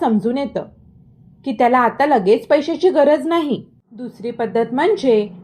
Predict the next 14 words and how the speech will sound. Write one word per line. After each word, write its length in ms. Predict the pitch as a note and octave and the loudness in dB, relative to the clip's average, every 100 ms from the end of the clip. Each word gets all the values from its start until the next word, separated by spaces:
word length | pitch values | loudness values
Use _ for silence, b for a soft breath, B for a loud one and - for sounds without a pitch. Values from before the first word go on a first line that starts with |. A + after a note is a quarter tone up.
| - | -12
तुम्हाला 300 | E4+ C#4+ D#4+ | -4 0 2
पैसे 440 | G#4 D#4+ A3+ A3+ C4+ | 0 2 2 2 0
द्यायचे 340 | F4 F4+ E4+ | 2 2 0
नसतील 720 | G4 G4 - F#3+ - - _ | 0 0 -2 -6 -6 -16 _
तर 120 | C4+ D4 | -4 -2
त्याला 380 | D4 G#3+ F#3+ | 0 0 0
सांगा 380 | B3 D4 B3 E3 - _ _ _ _ _ | 0 -4 -4 -6 -8 _ _ _ _ _
की 80 | E4 | -2
माझ्याकडे 600 | E4+ A#3+ G#3 B3 C#4 D4+ | 2 2 0 0 0 0
तुम्हाला 400 | F4 C#4+ D4 D#4 | -2 -2 0 0
देण्यासाठी 540 | D4+ B3+ C4 C#4+ C#4+ | 0 -2 -4 -4 -2
पैसे 440 | G4+ C4+ G#3+ A3 A#3+ | 0 2 2 2 0
नाहीत, 320 | D4 B3 F3 - _ _ _ _ _ _ _ - | 0 -4 -6 -12 _ _ _ _ _ _ _ -2
पण 360 | F4 D4+ A#3 | 2 2 0